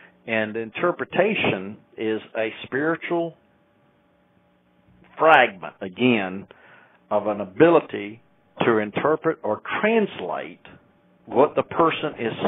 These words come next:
speaking to an audience. In Corinthians, the fourteenth chapter, it will tell you that if one speaks in tongues, it should be only by two or three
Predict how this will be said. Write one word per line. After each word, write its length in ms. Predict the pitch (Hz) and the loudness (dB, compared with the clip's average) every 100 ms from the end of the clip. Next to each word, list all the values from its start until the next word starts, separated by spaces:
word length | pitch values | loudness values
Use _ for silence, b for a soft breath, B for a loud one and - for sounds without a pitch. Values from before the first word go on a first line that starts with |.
| - | -2
speaking 560 | - 170 - 107 107 117 - | 0 0 -2 -10 -10 -12 -8
to 120 | 131 | -4
an 80 | 120 | -4
audience. 440 | - 135 120 90 - - - _ _ _ B B B B B B B B - | -2 0 -2 -4 -16 -20 -20 _ _ _ B B B B B B B B 0
In 400 | 120 120 117 - _ | 2 2 -2 -10 _
Corinthians, 800 | - 131 156 220 214 - 110 104 92 | -2 2 4 4 2 -2 -6 -6 -10
the 120 | - | -2
fourteenth 520 | 160 175 - 170 147 - | 0 0 -2 -4 -4 -2
chapter, 380 | 160 131 - 107 107 | 0 0 -2 -4 -2
it 60 | 120 | -2
will 200 | 110 - | -4 4
tell 280 | - 180 | 6 6
you 220 | 117 104 104 | 2 -2 -2
that 160 | 110 | -2
if 120 | 110 104 | -2 -4
one 220 | 135 151 139 - | -2 -2 -2 -2
speaks 300 | 160 160 - - - - _ | 0 0 -4 -18 -20 -20 _
in 200 | 120 131 | -6 -4
tongues, 480 | - 151 127 110 110 | 2 4 4 0 -8
it 80 | 113 - | -12 -4
should 180 | 143 127 | -2 0
be 160 | 120 123 - | 0 -2 -2
only 240 | 113 139 160 | -4 -2 0
by 260 | 151 135 127 - | 2 2 0 -2
two 200 | 175 185 175 | 0 0 2
or 160 | 170 - | 0 0
three 460 | 185 190 135 95 98 | 6 6 6 0 -10